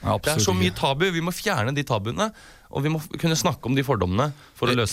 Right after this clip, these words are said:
Speaker 2: det problemet.
Speaker 1: Egentlig så burde det være en sånn sosial regel at man alltid sier, "Hei, Christian, jeg heter Olav. Husker du meg?" "Ja, det gjør du jo."
Speaker 2: Nei,
Speaker 1: Sånn,
Speaker 2: nei, nei, nei.
Speaker 1: det, det blir for ille.
Speaker 2: "Husker du meg?" er fælt.
Speaker 1: Nei, eh, men hva hvis jeg bare, "Hei, Olav her", bør jeg si når jeg møter deg.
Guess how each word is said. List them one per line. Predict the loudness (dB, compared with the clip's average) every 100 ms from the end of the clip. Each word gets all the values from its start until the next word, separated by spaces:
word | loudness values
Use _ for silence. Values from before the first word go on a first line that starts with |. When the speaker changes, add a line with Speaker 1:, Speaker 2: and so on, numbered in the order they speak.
| -2
Speaker 2:
det |
problemet. | 0 2 2
Speaker 1:
Egentlig | 2 0
så |
burde | 2 2
det | 2
være | 0 0
en | 0
sånn | -2
sosial | -2 0 2 4
regel | 2 0 0
at | 0
man | -2
alltid | -2 -6 -2 -2
sier, | 2 0 -2 -10 -20 -20 -20 -20 -20 -10 -4 -2 0
"Hei, | 0 0 0
Christian, | 0 2 2 2
jeg | 2 2 2
heter | 2
Olav. | 2 2 0
Husker | -2 -4 0 2
du | 2
meg?" | 2 2
"Ja, | 2 2 0
det | 0 0
gjør | 2
du |
jo." | 2
Speaker 2:
Nei, | 0 -2
Speaker 1:
Sånn, | -2
Speaker 2:
nei, | 0 0
nei, | 2
nei. | 0 0
Speaker 1:
det, | 0
det | 0
blir | 0
for | 2
ille. | 2
Speaker 2:
"Husker | 2 0
du | 0
meg?" | 0 0
er | -2
fælt. | -2 0
Speaker 1:
Nei, | 0 0
eh, | -2 -2
men | -2 -2 -2 -6
hva | 0 0
hvis | 2
jeg | 0
bare, | 2 2 2 0 0 0 -4 -10 _ -4
"Hei, | -2 0 -2
Olav | 0 2 2
her", | 0 0 -6 _ -4
bør | 0
jeg | 0
si | 0 -2
når | 0
jeg | 2
møter | 2 0 -2
deg. | -4